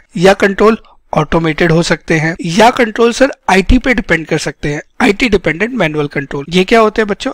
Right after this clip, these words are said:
आगे जाके हम समझेंगे। आईटी डिपेंडेंट मैनुअल कंट्रोल,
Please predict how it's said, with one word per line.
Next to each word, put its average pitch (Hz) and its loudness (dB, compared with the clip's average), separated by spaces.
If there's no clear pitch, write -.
आगे 165 -2
जाके 160 -6
हम 170 -4
समझेंगे। 156 -8
आईटी 220 -6
डिपेंडेंट 190 -2
मैनुअल 156 -2
कंट्रोल, 165 -2